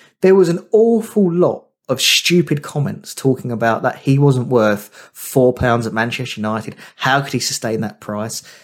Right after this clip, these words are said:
They played Wolves, I think it was Wolves, at Old Trafford. I think he had a really decent debut, released a couple of shots from the edge of the box, looked to, to get onto attacks, and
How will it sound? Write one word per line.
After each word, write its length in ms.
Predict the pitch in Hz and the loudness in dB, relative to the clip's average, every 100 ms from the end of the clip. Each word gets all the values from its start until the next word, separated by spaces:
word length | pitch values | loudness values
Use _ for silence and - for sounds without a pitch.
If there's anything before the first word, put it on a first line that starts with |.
| _ | _
They 200 | 156 180 | 2 2
played 360 | 180 160 139 123 | 2 2 2 0
Wolves, 400 | 120 120 123 - | -2 -4 -8 -10
I 80 | |
think 180 | 147 156 | -6 -4
it 60 | 131 | -6
was 100 | 107 | -10
Wolves, 460 | 104 107 - - - | -12 -14 -16 -18 -14
at 160 | 117 | -6
Old 160 | 117 120 | -6 -4
Trafford. 400 | 127 - 104 - _ _ _ _ | -6 -6 -12 -16 _ _ _ _
I 80 | 147 | -4
think 200 | 151 185 | 0 2
he 40 | 160 | 2
had 100 | 147 | 4
a 40 | |
really 220 | 147 151 | 4 4
decent 380 | 147 151 143 147 | 4 2 2 0
debut, 500 | 143 135 120 104 101 _ _ 131 | 0 0 -2 -6 -10 _ _ -2
released 340 | 139 147 147 | 2 2 0
a 40 | |
couple 260 | 147 156 147 | -2 -4 -2
of 60 | 143 | -2
shots 260 | 143 - | -2 -4
from 80 | 135 | -2
the 80 | 139 | 0
edge 140 | 139 | 0
of 20 | |
the 60 | 123 | -2
box, 440 | - 131 135 - - - - | 2 2 0 -8 -12 -20 -4
looked 280 | 120 160 - | 0 0 0
to, 200 | - 135 - | 0 0 -2
to 100 | - | -12
get 180 | 127 151 | -4 -2
onto 300 | 135 135 - | 0 -2 -2
attacks, 640 | 120 - 127 - - - - | -6 -2 -4 -4 -12 -12 -6
and 280 | 131 131 | -2 -2